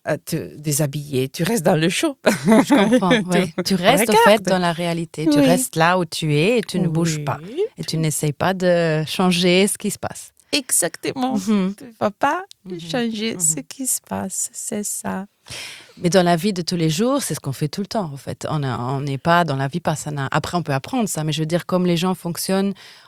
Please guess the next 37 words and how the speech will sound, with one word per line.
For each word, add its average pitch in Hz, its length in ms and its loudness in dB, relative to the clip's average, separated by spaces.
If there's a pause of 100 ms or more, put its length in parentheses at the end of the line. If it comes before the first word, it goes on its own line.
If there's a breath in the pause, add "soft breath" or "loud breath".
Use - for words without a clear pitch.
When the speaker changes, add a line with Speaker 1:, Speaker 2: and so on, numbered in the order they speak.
Speaker 2:
on 165 40 -12
va 165 140 -2
dire, 175 180 -2
dans 170 120 -4
le 151 100 -4
système 175 420 -6
dans 165 120 -4
lequel 156 320 -2
on 139 100 -2
vit, 220 380 -2 (100)
euh, 151 480 -4
on 165 100 -2
se - 140 -6
prend 147 680 -2 (200)
presque - 300 -6
pas 156 140 -2
dix 156 140 -2
minutes 208 300 0
juste 165 160 -10
pour - 160 -14
penser, 156 440 -2 (360 soft breath)
parfois. 139 400 -6 (760 loud breath)
Speaker 1:
Oui, 226 180 0 (400)
oui. 214 260 -4 (140)
Dans 175 140 4
la 190 120 0
vie, 233 240 -4
on 214 80 2
n'arrête 185 440 -2
jamais, 254 420 -2
on 233 60 0
n'arrête 214 360 -4
jamais 226 640 -4
et 214 200 -2
on 196 80 -2
continue, 214 580 -4
ouais, 220 460 -2